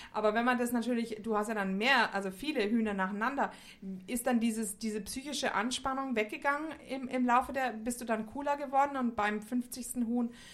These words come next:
war es dann irgendwie kein Problem mehr oder war das dann immer noch da, dieses komische Gefühl?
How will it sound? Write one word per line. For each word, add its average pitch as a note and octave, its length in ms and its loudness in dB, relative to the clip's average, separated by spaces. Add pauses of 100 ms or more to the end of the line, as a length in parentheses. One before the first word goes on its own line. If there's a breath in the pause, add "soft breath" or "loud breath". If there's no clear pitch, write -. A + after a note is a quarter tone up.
(160 loud breath)
war A3+ 120 4
es A3 80 0
dann A3+ 120 0
irgendwie G#3+ 280 2
kein G3 220 -2
Problem G3 420 -2
mehr D4 260 2
oder A#3 200 4
war G#3+ 100 6
das A3 140 -2
dann G#3+ 160 -2
immer A3 200 4
noch E3 200 -2
da, D#3+ 200 2
dieses E3+ 280 -10
komische F3 340 -4
Gefühl? E3+ 380 -6